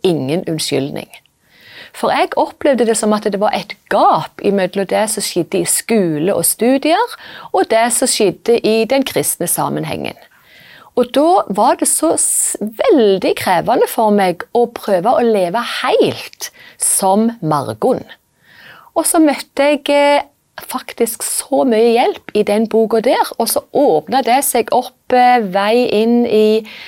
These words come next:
en amerikaner som heter Francis Schaeffer, som hadde parolen «Ærlige svar på ærlige spørsmål», og ga veldig mye hjelp til meg i mine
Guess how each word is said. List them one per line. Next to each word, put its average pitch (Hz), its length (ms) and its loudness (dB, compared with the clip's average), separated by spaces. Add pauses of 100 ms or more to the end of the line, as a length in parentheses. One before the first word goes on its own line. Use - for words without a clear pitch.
(260)
en 190 300 -4
amerikaner 190 720 0
som 196 160 -4
heter 185 140 -10
Francis 165 460 -6
Schaeffer, 294 760 0 (320)
som 208 640 0 (140)
hadde 196 400 -4
parolen 185 800 0 (220)
«Ærlige 185 500 -2
svar 202 480 -2
på - 160 -8
ærlige 165 440 -4
spørsmål», 285 720 0 (140)
og 202 140 -2
ga 226 200 0 (400)
veldig 202 340 2
mye 196 280 0
hjelp 180 240 -2
til 175 140 -4
meg 170 360 -2 (400)
i 180 120 0
mine 165 800 -2